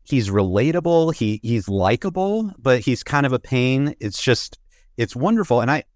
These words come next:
I just wanted to kinda get your perspective on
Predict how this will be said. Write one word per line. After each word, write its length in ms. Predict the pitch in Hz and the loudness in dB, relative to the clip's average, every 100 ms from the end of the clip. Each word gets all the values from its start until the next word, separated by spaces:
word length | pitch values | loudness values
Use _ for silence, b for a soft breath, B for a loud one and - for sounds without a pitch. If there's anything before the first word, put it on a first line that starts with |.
| _ 117 | _ 0
I 100 | 143 | 0
just 200 | 196 151 | -2 -4
wanted 420 | 139 175 226 202 | -2 0 -2 -4
to 120 | - | -12
kinda 260 | - 151 127 | -4 -2 0
get 200 | 127 107 | 0 0
your 180 | 131 | -4
perspective 520 | 170 175 - 131 - 104 | -4 -6 0 0 0 0
on 260 | 98 92 | 0 0